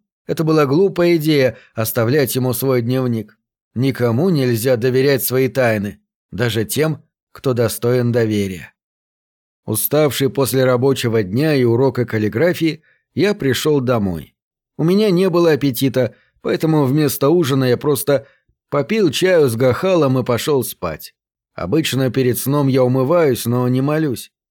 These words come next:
Я долго смотрел на своё красивое молодое лицо, долго рассматривал свою левую и особенно правую руку. От меня настоящего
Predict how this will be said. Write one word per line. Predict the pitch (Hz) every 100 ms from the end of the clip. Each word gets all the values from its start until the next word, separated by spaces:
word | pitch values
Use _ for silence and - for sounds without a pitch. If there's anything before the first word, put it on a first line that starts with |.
| _ -
Я | 117
долго | 151 185 131 104
смотрел | - 135 147 165 135
на | 123
своё | 127 127 127 - _ _ _ _
красивое | - 117 120 165 175 147 135
молодое | 131 127 123 147 135
лицо, | 123 113 107 104 _ _ _ _ -
долго | 104 147 135 127
рассматривал | 123 120 135 143 135 127
свою | - 120 117
левую | 110 135 156 127 104 - _ _ _ _
и | -
особенно | - 131 123 123 123
правую | - 143 127 113 120
руку. | 120 - - _ _ _ _ _ _ _ -
От | 98
меня | 123 165 190
настоящего | 147 - 131 170 170 151 151 143